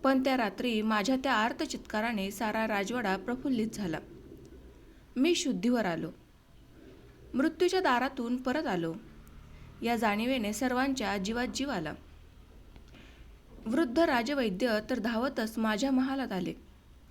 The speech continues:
एखाद्या लहान मुलीसारखे सदगतीत होऊन ते अश्रू गाळू लागले.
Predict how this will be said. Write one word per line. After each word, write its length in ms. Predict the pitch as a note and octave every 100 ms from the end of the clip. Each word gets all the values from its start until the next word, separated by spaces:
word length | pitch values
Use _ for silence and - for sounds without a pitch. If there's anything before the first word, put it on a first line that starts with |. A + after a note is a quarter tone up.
| -
एखाद्या 460 | C#4 C4+ E4+ C#4+
लहान 300 | C4 C4+ D#4
मुलीसारखे 720 | D4+ C4 B3 C#4 B3+ B3+ F#3+ G#3+
सदगतीत 500 | C#4 A3+ D4+ D4 C4+
होऊन 340 | C4+ C4 A3+ A3+
ते 100 | C4
अश्रू 320 | B3+ D4 C#4
गाळू 220 | A3+ F#3+
लागले. 340 | E3+ E3 D#3+